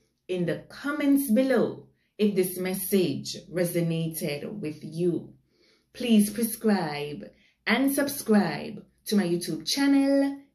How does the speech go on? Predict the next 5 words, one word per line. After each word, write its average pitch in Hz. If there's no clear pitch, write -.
Instagram, 269
and 247
Facebook, 214
Miss 349
Nutshell. 277